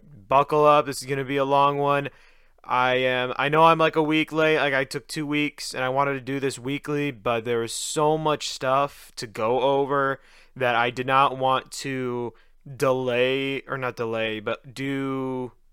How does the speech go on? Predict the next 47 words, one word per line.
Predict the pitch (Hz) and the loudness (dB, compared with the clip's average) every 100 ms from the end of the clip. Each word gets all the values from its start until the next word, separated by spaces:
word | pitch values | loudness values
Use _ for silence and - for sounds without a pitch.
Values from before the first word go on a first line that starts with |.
| - | -2
I | |
had | 175 | -2
to | 180 | -2
split | - 185 180 | -6 0 4
everything | 160 151 139 | 4 2 -2
up | 135 | -4
in | 127 | -4
multiple | 120 113 113 | -4 -4 -6
parts. | - 107 104 - - - - - | -4 -2 -2 -6 -16 -20 -20 -14
We | 156 | -8
can | 147 | -4
just | 160 156 | -2 -2
do | 160 151 | -2 -2
a | |
giant | 131 104 131 139 139 147 139 | -2 -2 4 4 4 2 -4
summer | - - 139 135 | -6 -4 -2 -2
games | 135 131 123 127 | -4 -6 -6 -6
announcement | 120 117 113 123 107 | -6 -4 -6 -8 -10
showcase, | - 107 - 110 104 - - | -8 -8 -8 -10 -10 -10 -12
but | - 117 110 _ _ _ | -6 -4 -6 _ _ _
more | 156 180 | 2 2
specifically, | 147 - 160 135 160 156 | 0 -4 -2 -2 0 0
we're | |
gonna | 151 | 0
be | 135 | -4
talking | 127 143 131 139 127 - | 0 0 0 -4 -12 -8
primarily | - 131 131 127 127 | -2 -2 0 0 0
about | 131 117 | 0 -4
the | 117 | -4
Xbox | 113 127 - 127 120 117 - - - _ - | -4 -6 -4 2 2 2 -4 -20 -20 _ -12
game | 131 123 139 | -6 -4 -6
showcase. | 135 160 143 - 151 147 | -6 -4 -4 -2 -2 -2
That's | 123 - | -6 -10
gonna | 123 | -10
be | 113 | -6
a | 117 | -6
big | 107 127 123 - | -4 -6 -8 -4
part | 127 123 127 - _ _ _ - | 0 2 0 -6 _ _ _ -2
of | 127 117 | -2 -2
this | 117 120 | -4 -4
episode. | - 127 135 143 135 | -2 -2 -4 -2 -2
It's | 131 | -4
gonna | 120 | -10
be | 110 | -8
in | 113 | -8
the | |
middle. | 110 117 120 123 | -6 -2 0 -2